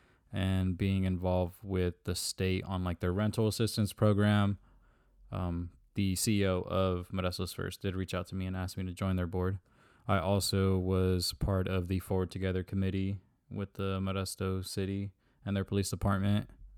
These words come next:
Um, and also, because of my heart for financial education, I also joined a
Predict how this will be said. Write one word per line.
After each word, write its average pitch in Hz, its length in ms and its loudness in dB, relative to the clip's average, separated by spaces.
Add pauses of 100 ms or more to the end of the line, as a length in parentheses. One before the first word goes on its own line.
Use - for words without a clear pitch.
Um, 95 520 -4 (640)
and 101 100 -2
also, 98 680 2 (500)
because 101 320 4
of 95 300 2 (180)
my 95 540 2 (300)
heart 95 380 2
for 92 520 0
financial 92 420 -2
education, 101 760 0 (460)
I 101 100 -4
also 92 420 -2 (260)
joined 92 440 -2
a 92 560 -8